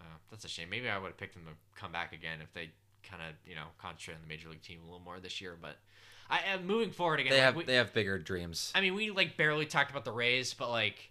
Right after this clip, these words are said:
Speaker 2: They have bigger dreams.
Speaker 1: Their
Speaker 2: They have
Speaker 1: five-year w-, their next five years, though, th-, it could be incredible. Like, they're, like, they're set up so
Speaker 2: They're,
Speaker 1: well for the
Speaker 2: they're,
Speaker 1: next five
Speaker 2: they're
Speaker 1: years.
Speaker 2: two thousand twenty-two through two thousand twenty-six.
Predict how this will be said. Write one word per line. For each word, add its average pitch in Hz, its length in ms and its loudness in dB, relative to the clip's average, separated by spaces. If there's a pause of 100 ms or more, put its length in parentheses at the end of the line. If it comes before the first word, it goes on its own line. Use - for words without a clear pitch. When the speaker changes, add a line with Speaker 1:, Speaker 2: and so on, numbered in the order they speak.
Speaker 2:
They 107 80 -2
have 90 120 -4
bigger 90 220 -4
dreams. 82 480 -8 (420)
Speaker 1:
Their 180 480 6 (120)
Speaker 2:
They 113 80 2
have 113 100 4
Speaker 1:
five-year 175 480 8
w-, 151 240 -4
their 170 200 0
next 175 240 2
five 160 280 6
years, 143 320 0
though, 175 460 4 (160)
th-, 135 120 -8
it 139 140 -6
could 165 160 -4
be 139 140 0
incredible. 87 680 -8
Like, 92 220 -4 (100)
they're, 135 220 -2 (320)
like, 135 160 -2
they're 143 100 -2
set 160 260 2
up 135 120 0
so - 160 2
Speaker 2:
They're, 135 160 6
Speaker 1:
well 120 180 2
for - 40 -6
the 143 60 4
Speaker 2:
they're, 139 80 6
Speaker 1:
next 131 120 -4
five 117 140 0
Speaker 2:
they're 135 160 8
Speaker 1:
years. 139 120 -2
Speaker 2:
two 147 140 -2
thousand 127 440 0
twenty-two 113 680 -4
through 104 180 -10
two 110 180 -10
thousand 101 380 -2
twenty-six. - 920 -6